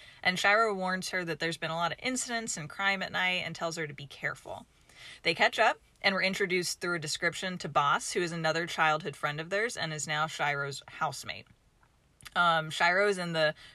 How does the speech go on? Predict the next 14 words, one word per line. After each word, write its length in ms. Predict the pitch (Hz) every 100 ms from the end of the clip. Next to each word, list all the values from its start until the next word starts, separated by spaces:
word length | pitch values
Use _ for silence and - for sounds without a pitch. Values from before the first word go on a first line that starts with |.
| _
quote, 460 | - 190 165 - - _ _
"family 540 | - - 190 202 165 143
business," 720 | 165 214 - - - - - - - -
but 120 | 208
there's 180 | 208 214
something 380 | 247 247 254 233
potentially 880 | 247 - 214 190 - 185 170 160 -
dangerous 840 | 156 170 160 160 147 147 143 143 -
about 340 | 165 147 -
him 480 | - 165 160 156 151 _
and 260 | 160 151 147
what 160 | 151 147
he 80 |
does. 480 | 143 85 - - -